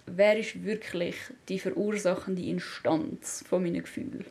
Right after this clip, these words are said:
Es stimmt, dass bei jedem Gefühl, wenn ich sogenannte Nicht-Pseudogefühle ausspreche, kann die andere Person immer noch in die, in den Gedanken hineinkommen, ja, aber du hast ja jetzt gemacht. Das gilt sogar als ein emotionales Basisgefühl von denen, die, die an die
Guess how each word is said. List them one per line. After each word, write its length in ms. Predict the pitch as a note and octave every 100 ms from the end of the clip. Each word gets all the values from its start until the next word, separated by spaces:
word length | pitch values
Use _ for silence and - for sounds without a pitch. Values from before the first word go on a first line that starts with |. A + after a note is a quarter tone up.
| -
Es 220 | - G#3
stimmt, 240 | - C4+ C4+
dass 100 | -
bei 80 |
jedem 280 | F#3+ G#3 A3+
Gefühl, 300 | A3 A3+ G#3+ F#3
wenn 160 | F#3
ich 140 | F#3+ F#3+
sogenannte 500 | G3 F#3 F3+ F3+ F3
Nicht-Pseudogefühle 880 | F#3 G3 - G#3 G3+ G3+ F#3 F3+
ausspreche, 500 | - G#3 - F3+ -
kann 160 | F#3+ F#3
die 120 | F3+
andere 200 | F#3+ G3
Person 300 | G3 F3 F3
immer 240 | F3 G3 G3+
noch 380 | F#3 F3 E3+ -
in 100 | E3+
die, 140 | E3+
in 260 | D#3 - E3+
den 100 | E3+
Gedanken 360 | E3+ G3 -
hineinkommen, 400 | - E3+ E3+ E3
ja, 80 | D#3+
aber 100 | D#3+
du 320 | - F#3+ F#3+
hast 160 | F3 E3+
ja 80 | F#2+
jetzt 220 | - -
gemacht. 480 | E3+ E3 - - -
Das 300 | - F#3 -
gilt 200 | - F#3+
sogar 180 | F#3+ F3+
als 380 | E3+ E3 E3+ -
ein 240 | F3 E3+ -
emotionales 680 | F3+ F3 F3 F#3 E3+ E3 -
Basisgefühl 840 | G3 A3 B3 C#4 - - A3+ B3 B3+
von 120 | F3+
denen, 260 | F3 F3
die, 280 | F3 - -
die 40 | F#3+
an 180 | F3+ F3
die 400 | F#3 E3+ E3